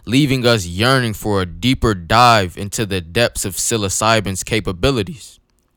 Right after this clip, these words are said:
The question that lingers in the air, like a whisper carried on the wind,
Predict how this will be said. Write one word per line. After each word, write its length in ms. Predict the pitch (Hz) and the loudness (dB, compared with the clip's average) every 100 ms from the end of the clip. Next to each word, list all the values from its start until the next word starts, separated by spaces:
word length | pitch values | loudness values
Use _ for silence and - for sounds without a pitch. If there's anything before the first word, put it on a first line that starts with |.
| _ _ _ - | _ _ _ -6
The 100 | 101 | -6
question 540 | - 147 151 - 139 | 0 2 2 2 -2
that 240 | 131 123 90 | 2 2 2
lingers 420 | 107 139 117 98 | -2 -2 -2 -4
in 160 | 113 | -4
the 160 | 101 95 | -4 -2
air, 420 | 107 117 92 85 - _ - | 0 0 0 -4 -14 _ -4
like 240 | 110 107 | -4 -2
a 100 | 98 | -2
whisper 580 | 85 110 143 - 107 90 | 0 2 2 0 -6 -8
carried 500 | - - 131 123 104 | -6 0 2 2 0
on 160 | 117 | -2
the 100 | 113 | -2
wind, 440 | 107 117 107 87 | -2 -2 -2 -4